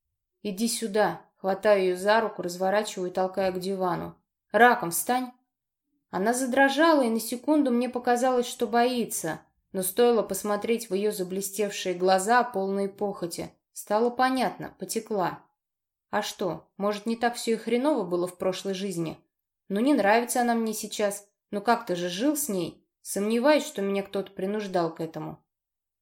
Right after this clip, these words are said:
Она тут же выполняет мою просьбу и, встав на колени, упирается руками в спинку дивана. Задираю подол халата, одним рывком сдираю с неё трусы и расстёгиваю ширинку. И всё.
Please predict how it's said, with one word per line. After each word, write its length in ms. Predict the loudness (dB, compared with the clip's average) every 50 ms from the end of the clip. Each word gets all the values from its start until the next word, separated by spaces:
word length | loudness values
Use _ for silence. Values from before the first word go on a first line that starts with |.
| _
Она 240 | _ -4 -2 -2 -2
тут 220 | -2 -2 -4 -4 -2
же 120 | -4 -4
выполняет 560 | -4 -4 0 0 0 0 0 -2 -4 -4 -4
мою 200 | -6 -6 -6 -6
просьбу 420 | -4 -2 0 0 0 -2 -4 -6 -6
и, 60 | -6
встав 320 | -6 -4 -4 -4 -4 -4
на 80 | -8 -8
колени, 420 | -4 -4 -2 -2 -2 -4 -4 -6
упирается 520 | -6 -6 -4 -4 -2 -2 -4 -4 -6 -6 -6
руками 340 | -6 -4 -4 -4 -4 -4
в 80 | -6 -8
спинку 400 | -8 -6 -6 -6 -6 -6 -8 -8
дивана. 560 | -4 -4 -4 0 0 0 0 -2 -4 -8 -14 _ _ _ _ _ _ _ _ _ _ _ _ _ _ _ _ _ _ _ _ _ _ _ _ _ _ _
Задираю 640 | -4 0 2 2 4 4 4 6 8 8 6 6 4
подол 360 | 2 0 2 4 4 4 4 2
халата, 540 | 2 2 2 4 6 6 6 6 4 4 2
одним 360 | 2 2 0 0 0 2 0
рывком 400 | 0 -2 -2 -2 -2 -2 -2 -2
сдираю 400 | -2 -2 2 2 4 2 2 0
с 100 | -4 -6
неё 160 | -6 -6 -4
трусы 440 | -4 -4 -4 -4 -2 0 2 4 4
и 40 | 4
расстёгиваю 560 | 4 2 0 -2 -4 -4 -4 -4 -6 -6 -6
ширинку. 720 | -6 -4 -4 -4 -4 -4 -4 -6 -6 -8 -8 -10 -10 -10 -14 _ _ _ _ _ _ _ _ _
И 160 | 0 0 0
всё. 540 | 0 -2 -4 -2 0 0 0 0 -2 -4